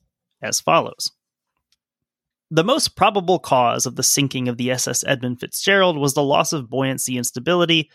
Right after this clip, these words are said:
which resulted from massive flooding of the cargo hold. The flooding of the cargo hold took place through ineffective hatch closures as boarding seas rolled along the spar deck. The flooding, which began early on the tenth of November,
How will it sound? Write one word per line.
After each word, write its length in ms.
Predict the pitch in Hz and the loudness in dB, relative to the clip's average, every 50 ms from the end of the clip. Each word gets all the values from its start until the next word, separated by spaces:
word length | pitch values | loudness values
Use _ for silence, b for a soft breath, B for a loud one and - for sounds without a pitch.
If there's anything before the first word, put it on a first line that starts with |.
| _ _ _ _ _ - - | _ _ _ _ _ -4 -4
which 140 | 247 - | -2 0
resulted 360 | - 214 147 139 135 - 151 - | 0 2 2 2 2 0 -2 -2
from 280 | - 156 139 120 110 | 0 0 0 0 0
massive 400 | 117 123 135 127 - 143 127 120 | 0 0 0 0 0 -2 -4 -4
flooding 340 | - - - 127 120 127 123 | -6 -6 -6 -4 -4 -4 -6
of 100 | 120 110 | -8 -8
the 80 | - 135 | -10 -6
cargo 360 | - - 139 135 120 120 120 | -2 0 2 2 2 0 -2
hold. 360 | - - - - - - - _ b b b b b b b b b b b b b b b | -2 -4 -4 -4 -6 -8 -12 _ b b b b b b b b b b b b b b b
The 80 | - | -6
flooding 300 | - - 240 254 294 254 | 0 2 2 4 4 2
of 80 | 247 190 | 2 2
the 80 | 170 | 0
cargo 340 | - - - 185 170 156 135 | 0 2 2 2 4 4 2
hold 380 | 123 - 131 131 131 127 - - - | 2 2 0 0 0 -2 -4 -8 -6
took 220 | - 170 156 - | -4 -4 -4 -2
place 260 | - 165 156 147 - | 0 0 0 0 0
through 200 | - - 135 135 131 | -2 -2 -2 -2 0
ineffective 540 | 151 180 180 - - 180 175 - 165 143 | 0 -2 0 0 0 -2 0 0 -4 -4
hatch 360 | - - - 160 156 - - - | -2 -2 -2 -2 -2 -2 -4 -6
closures 600 | - - 143 143 139 135 139 139 135 - - - _ _ _ _ _ | -2 0 0 0 2 0 0 -2 -2 -4 -8 -12 _ _ _ _ _
as 200 | - 127 120 107 | -4 -4 -4 -4
boarding 400 | 107 107 127 135 143 156 160 151 | -4 -2 -2 0 0 0 0 2
seas 420 | 139 - - 139 139 139 131 117 110 | 2 2 2 2 2 0 0 0 -2
rolled 300 | 110 120 127 131 123 120 | -2 0 0 0 0 0
along 240 | 117 120 120 123 | 0 0 0 0
the 80 | 120 117 | 0 -2
spar 340 | - - - 131 120 123 120 | -2 -2 0 0 0 0 0
deck. 340 | 110 - - - - - - _ _ _ _ _ _ _ _ _ _ _ _ - | -2 -4 -6 -6 -8 -18 -20 _ _ _ _ _ _ _ _ _ _ _ _ -20
The 40 | - | -18
flooding, 600 | - - 175 208 220 170 151 165 190 208 196 - _ _ _ | -6 0 2 2 4 4 4 2 2 -2 -8 -10 _ _ _
which 180 | - 143 - - | -12 -12 -8 -6
began 320 | - 123 131 135 131 127 | -4 0 0 0 0 0
early 300 | - 135 139 143 143 143 | 0 0 2 2 4 2
on 100 | 131 127 | 2 2
the 80 | 127 123 | 0 -2
tenth 220 | - 143 135 - | -2 -2 -4 -4
of 120 | 127 110 113 | -6 -8 -8
November, 560 | 120 113 127 160 170 160 175 165 160 151 | -6 -2 -2 0 2 2 2 2 0 0